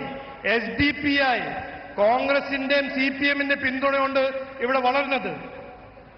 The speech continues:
ഇത് നാടിന് നല്ലതാണോ? ഇത് ചിന്തിക്കണം, ആലോചിക്കണം. പത്ത് കൊല്ലം സി പി എം ഭരിച്ചു,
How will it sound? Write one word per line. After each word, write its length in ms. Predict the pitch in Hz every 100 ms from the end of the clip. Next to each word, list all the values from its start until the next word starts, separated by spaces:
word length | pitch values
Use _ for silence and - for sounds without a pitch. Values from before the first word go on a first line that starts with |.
| -
ഇത് 280 | 190 220 208
നാടിന് 440 | 220 262 285 277
നല്ലതാണോ? 1000 | 277 269 277 302 294 302 277 208 - - - - -
ഇത് 160 | 170 175
ചിന്തിക്കണം, 500 | 208 226 254 247 208 - - - 175
ആലോചിക്കണം. 840 | 220 247 240 214 185 156 - - - - - - - - - - -
പത്ത് 300 | 208 208 302
കൊല്ലം 560 | 269 262 262 277 269 269 - - -
സി 140 | 254
പി 220 | 262 277
എം 100 | 277
ഭരിച്ചു, 420 | 262 262 247 214